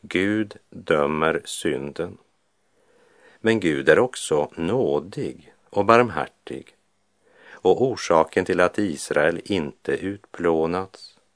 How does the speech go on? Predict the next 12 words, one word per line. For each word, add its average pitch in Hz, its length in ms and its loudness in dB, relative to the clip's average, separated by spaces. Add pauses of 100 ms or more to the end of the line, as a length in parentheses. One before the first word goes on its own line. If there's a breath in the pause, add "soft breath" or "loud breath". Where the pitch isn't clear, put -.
(120)
var 113 160 2
Guds - 600 -4
barmhärtighet. 73 1120 -2 (1300 soft breath)
Gud 98 540 0 (260)
är 73 180 0
trofast, 82 920 -6 (680)
men 80 360 4
Guds 73 340 -2
folk 110 540 0
hade 87 200 2
varit 78 360 -2
trolösa, 90 920 -4